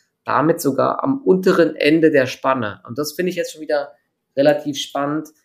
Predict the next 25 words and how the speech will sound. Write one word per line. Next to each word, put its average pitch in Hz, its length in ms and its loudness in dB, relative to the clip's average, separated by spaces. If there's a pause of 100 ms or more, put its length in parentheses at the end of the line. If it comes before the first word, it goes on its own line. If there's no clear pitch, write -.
(140)
Klar, 143 220 0
es - 140 -6
kann 127 160 -2
sein, 131 160 4
dass 131 140 -2
jetzt 127 140 -4
dieses 120 240 -8
ganz 135 280 -6
stürmische 135 400 -4
Wachstum - 360 -10
nicht 143 220 -6
mehr 165 80 -4
da 160 240 -4
sein 156 240 -4
wird, 156 220 -4
aber 120 420 -2 (300)
jetzt 123 180 -8
kann 127 120 -4
man 127 300 0
langsam 123 320 -4
den 123 140 0
Fokus - 360 -10
auf 123 140 -10
Profitabilität 127 880 -6
setzen. 143 460 -6